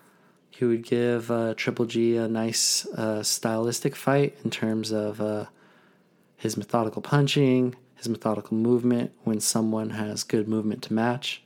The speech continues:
If they're willing to trade with him, he's gonna come at you and trade. So I think that would be a good fight.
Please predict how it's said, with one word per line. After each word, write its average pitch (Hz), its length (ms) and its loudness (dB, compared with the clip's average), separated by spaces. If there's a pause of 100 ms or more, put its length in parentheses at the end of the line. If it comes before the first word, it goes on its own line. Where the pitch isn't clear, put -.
(1000)
If 120 180 -2
they're 113 140 4
willing 113 240 2
to 101 80 -2
trade 117 260 2
with 120 160 0
him, 120 260 2
he's 113 280 2
gonna 110 160 0
come 113 240 -2
at 110 240 0
you 113 180 -2
and - 80 -6
trade. 127 480 2
So 104 380 -2
I 104 100 -2
think 120 220 -2
that 113 140 0
would 110 100 -2
be - 160 -4
a 107 40 -2
good 113 140 -2
fight. 113 440 -4